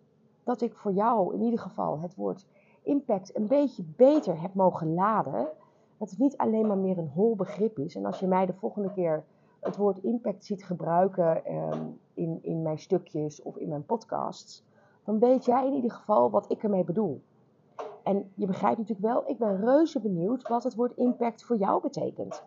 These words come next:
Want misschien geef jij er wel een hele andere lading en definitie aan. En ik vind het interessant om dat te horen. Dus misschien wil je dat wel met me delen. En dat kan hier in deze podcast. Hè. Je kunt daar gewoon op reageren.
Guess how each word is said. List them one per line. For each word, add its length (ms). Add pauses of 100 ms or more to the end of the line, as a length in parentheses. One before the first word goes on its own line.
(260)
Want 120
misschien 320
geef 200
jij 200
er 80
wel 160
een 100
hele 280
andere 360
lading 420
en 120
definitie 640
aan. 280 (560)
En 140
ik 80
vind 160
het 100
interessant 560
om 120
dat 200
te 60
horen. 260
Dus 120
misschien 320
wil 100
je 120
dat 120
wel 80
met 140
me 80
delen. 320
En 60
dat 120
kan 200
hier 320
in 100
deze 400
podcast. 580
Hè. 80 (380)
Je 60
kunt 220
daar 100
gewoon 200
op 60
reageren. 680